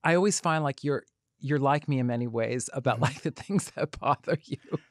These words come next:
Speaker 2: The
Speaker 1: And
Speaker 2: weirdest
Speaker 1: how you
Speaker 2: things
Speaker 1: can, like, you can actually, like, flesh them out and make them a moment.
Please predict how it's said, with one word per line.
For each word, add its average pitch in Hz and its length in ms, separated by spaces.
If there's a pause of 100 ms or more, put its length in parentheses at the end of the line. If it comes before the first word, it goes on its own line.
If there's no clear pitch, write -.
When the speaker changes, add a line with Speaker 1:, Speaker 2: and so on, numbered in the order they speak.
(160)
Speaker 2:
The 175 180
Speaker 1:
And 175 60
Speaker 2:
weirdest 208 360
Speaker 1:
how 233 60
you 240 160
Speaker 2:
things 220 140
Speaker 1:
can, 208 180
like, 175 300 (320)
you 196 120
can 220 160
actually, 175 720
like, 147 300
flesh - 480
them 147 160
out 143 240
and 139 80
make 143 200
them 135 140
a 123 60
moment. 120 580